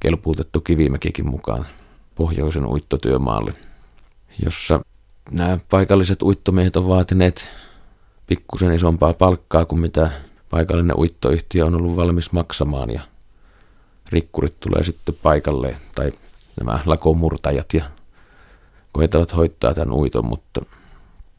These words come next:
heidän kohdallaan se sitten, kun ei ole välttämättä sitä osaamista, niin menee enemmän siihen, että he näyttävät, että he ovat täällä nyt murtamassa tätä lakkoa, että ei kannata niskuroida.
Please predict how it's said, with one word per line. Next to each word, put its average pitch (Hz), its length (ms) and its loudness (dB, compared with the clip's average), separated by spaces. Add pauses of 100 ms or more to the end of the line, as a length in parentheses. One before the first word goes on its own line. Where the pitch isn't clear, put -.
(280)
heidän 82 360 -2
kohdallaan 85 500 0
se 85 80 -4
sitten, 85 300 -8
kun 87 200 0
ei 87 100 4
ole 85 100 0
välttämättä 82 560 -2
sitä 85 300 -2 (280)
osaamista, 82 640 0
niin 85 160 -2
menee 85 300 0
enemmän 82 360 0
siihen, 80 360 -2
että - 260 -10
he 76 120 -4 (760)
näyttävät, 67 560 -2
että - 220 -10
he 73 100 -2
ovat 67 260 0
täällä 55 260 -4
nyt 82 180 -8
murtamassa 69 560 -2
tätä - 220 -8
lakkoa, - 560 -8
että - 280 -20
ei - 120 -20
kannata 62 340 -8
niskuroida. - 720 -6